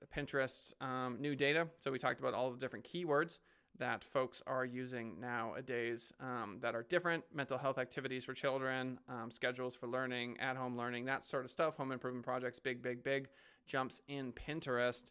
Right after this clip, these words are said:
Uh, Google adding new listing details to streamline in-store purchases is pretty amazing. Um, how does Google My Business sync, uh, their product listings to the actual map listing?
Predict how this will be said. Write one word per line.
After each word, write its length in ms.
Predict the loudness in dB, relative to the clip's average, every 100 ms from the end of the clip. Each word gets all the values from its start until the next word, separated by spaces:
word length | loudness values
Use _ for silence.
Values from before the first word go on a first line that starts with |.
| _ -20 -20 -20 _ -4
Uh, 140 | -2
Google 260 | 2 4 4
adding 300 | 4 2 0
new 160 | 0
listing 360 | 2 0 0 -4
details 420 | -4 -2 0 0
to 100 | -4
streamline 400 | -4 -2 2 0
in-store 340 | 0 -2 -2 0
purchases 540 | 0 0 -2 -2 -2
is 80 | -2
pretty 240 | 0 0
amazing. 440 | 2 2 2 0 -4 -12 -20 -20 -20 -20 -16 -2
Um, 200 | 2 2
how 200 | 2 4
does 200 | 4 2
Google 220 | 0 0
My 100 | 2
Business 320 | 2 0 0
sync, 440 | -4 -2 0 -2 -8 -20 -20 _ _
uh, 640 | -2 0 2 2 0 -2 -2
their 200 | 2 4
product 440 | 4 6 6 6 2
listings 440 | -2 -2 -4 -4
to 200 | -4 -2
the 140 | 2 2
actual 320 | 2 2 2
map 320 | 2 0 0
listing? 460 | -4 -2 -4 -4